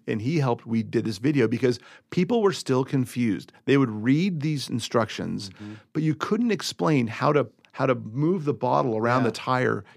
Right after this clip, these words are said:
Speaker 1: to apply tire shine by talking about it. You had to
Speaker 2: Yeah.
Speaker 1: show it.
Speaker 2: This, this whole, this whole notion of,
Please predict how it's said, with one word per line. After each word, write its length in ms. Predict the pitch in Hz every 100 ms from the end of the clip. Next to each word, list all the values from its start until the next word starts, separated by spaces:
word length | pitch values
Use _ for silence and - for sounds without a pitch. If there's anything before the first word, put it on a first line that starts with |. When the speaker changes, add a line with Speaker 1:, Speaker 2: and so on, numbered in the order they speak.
| -
Speaker 1:
to 100 | 113
apply 300 | - 127 113
tire 380 | - 170 170
shine 400 | 127 107 95 107 104 _ _ _ _ _ _ _ _
by 120 | 135
talking 460 | 127 - - - 131
about 240 | 95 87
it. 100 | -
You 100 | -
had 160 | 127 185
to 60 | 147
Speaker 2:
Yeah. 280 | 180 151
Speaker 1:
show 220 | 143 123 92
it. 120 | - _
Speaker 2:
This, 240 | 240 240
this 240 | - 247 -
whole, 280 | 233 185 -
this 160 | 196 190
whole 160 | 190
notion 480 | 147 120 135 135 117
of, 280 | 104 107 92